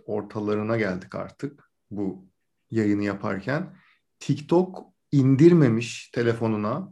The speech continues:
pazarlamacılar var. Şimdi bir kere bu yani biraz büyük bir laf olacak ama bu insanlar pazarlama yapıyor olamazlar. Bu insanlar kendilerine pazarlamacı diyor olamazlar.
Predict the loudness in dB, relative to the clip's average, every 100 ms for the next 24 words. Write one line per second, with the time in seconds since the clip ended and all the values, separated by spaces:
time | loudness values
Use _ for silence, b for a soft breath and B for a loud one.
0 | -10 -2 2 4 6 6 4 4 4 4
1 | -2 -10 -20 _ _ -6 -4 2 4 4
2 | 2 -2 2 0 0 -4 -2 -4 -10 _
3 | _ 2 6 6 6 4 4 4 4 2
4 | 0 -2 -2 -2 -2 -4 -8 _ _ -16
5 | -2 4 4 4 2 2 0 -2 -4 -4
6 | 2 4 6 4 2 0 0 0 -2 -6
7 | -12 -18 _ -2 2 4 4 0 2 0
8 | -2 -12 -8 0 2 4 2 0 -2 2
9 | 0 0 -2 -4 -6 -4 -2 -2 -4 -8
10 | -16 -20